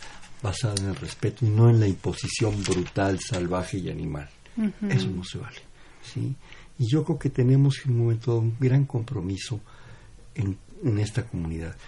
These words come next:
Speaker 1: Yo siempre he pensado, y lo he dicho en estos micrófonos, la universidad no está para, para realizar en un momento dado las soluciones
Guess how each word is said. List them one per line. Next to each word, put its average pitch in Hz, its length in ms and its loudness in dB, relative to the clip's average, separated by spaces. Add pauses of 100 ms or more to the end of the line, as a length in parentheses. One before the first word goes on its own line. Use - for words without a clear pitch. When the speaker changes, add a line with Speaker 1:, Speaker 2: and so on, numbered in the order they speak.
(280)
Speaker 1:
Yo 120 240 6
siempre 117 340 2
he - 40 -4
pensado, 101 420 2
y 113 60 2
lo 104 100 -2
he 98 40 0
dicho 95 280 -4
en - 60 -2
estos - 240 -4
micrófonos, 107 720 0 (500)
la 110 160 2
universidad 113 800 4 (220)
no 113 400 4
está 123 580 2 (680)
para, 101 520 -2 (140)
para 92 760 -2 (440)
realizar 104 880 2
en 104 100 2
un 107 100 2
momento 101 520 -2
dado 98 440 0 (400)
las 98 180 -4
soluciones 104 720 -2